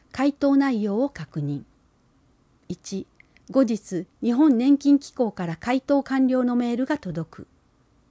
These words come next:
二、年金ネットで文書相談の相談回答内容を確認するから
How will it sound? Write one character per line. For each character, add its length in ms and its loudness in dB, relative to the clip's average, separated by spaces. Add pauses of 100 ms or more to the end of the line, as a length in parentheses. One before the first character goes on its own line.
(260)
二、 220 -4 (520)
年 240 4
金 260 6
ネ 100 4
ッ 20 -6
ト 180 -8
で 220 -8 (160)
文 200 2
書 140 -2
相 240 0
談 220 -6
の 180 -4
相 300 -2
談 200 0
回 220 -4
答 220 -2
内 260 -2
容 180 0
を 60 -4
確 240 -10
認 240 -4
す 160 -14
る 140 -14 (360)
か 140 -8
ら 160 -10